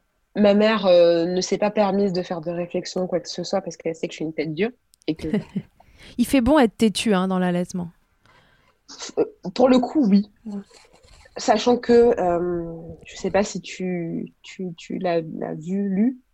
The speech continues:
Speaker 1: je, j'ai allaité mon fils exclusivement pendant, euh, plus de deux, enfin, pendant presque
Speaker 3: Oui.
Speaker 1: deux ans.
Speaker 2: Parce qu'il voulait pas se diversifier, Lolo, c'est ça ?
Speaker 1: Exactement, exactement. Et, euh,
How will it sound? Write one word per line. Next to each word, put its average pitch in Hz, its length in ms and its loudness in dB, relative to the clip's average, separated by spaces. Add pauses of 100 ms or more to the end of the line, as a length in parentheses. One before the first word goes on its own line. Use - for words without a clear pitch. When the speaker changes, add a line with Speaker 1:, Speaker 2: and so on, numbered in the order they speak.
(240)
Speaker 1:
je, 180 280 -2
j'ai 180 160 2
allaité 185 360 2
mon 202 220 -2
fils - 300 -8
exclusivement 196 600 -4
pendant, 185 480 -6
euh, 170 300 -10 (220)
plus - 180 -10
de 180 100 -4
deux, 185 200 0 (240)
enfin, 170 240 -10
pendant 170 400 -6 (280)
presque 208 240 0
Speaker 3:
Oui. 202 80 2
Speaker 1:
deux 196 240 4
ans. 214 40 0
Speaker 2:
Parce 254 100 -6
qu'il 220 120 0
voulait 196 220 2
pas 214 160 2
se 190 40 -6
diversifier, 190 640 -12
Lolo, 175 360 -10
c'est - 180 -16
ça ? 190 200 -14 (120)
Speaker 1:
Exactement, 170 600 -2 (280)
exactement. 180 680 -4 (1000)
Et, 190 280 8
euh, 165 680 2